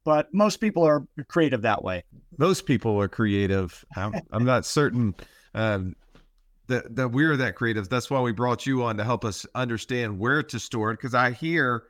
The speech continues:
Speaker 2: Robert Kiyosaki talking about how he has been buying gold since nineteen seventy-one, and he's got it stored all over the world. <laughs> And I, I'm always, like, fascinated by where,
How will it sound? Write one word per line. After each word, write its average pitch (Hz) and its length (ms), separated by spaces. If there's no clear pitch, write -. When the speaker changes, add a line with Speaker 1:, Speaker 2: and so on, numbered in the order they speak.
Speaker 2:
Robert 127 300
Kiyosaki 120 640
talking 107 400
about 104 440
how 110 220
he 117 260
has 107 200
been 104 260
buying 101 500
gold 104 320
since 104 200
nineteen 101 340
seventy-one, 98 800
and 110 240
he's 127 200
got 117 240
it 82 100
stored 127 440
all 117 180
over 123 200
the 135 80
world. 156 540
<laughs> 185 100
And 123 300
I, 120 220
I'm 127 240
always, 147 480
like, 123 220
fascinated 110 840
by 107 240
where, 98 680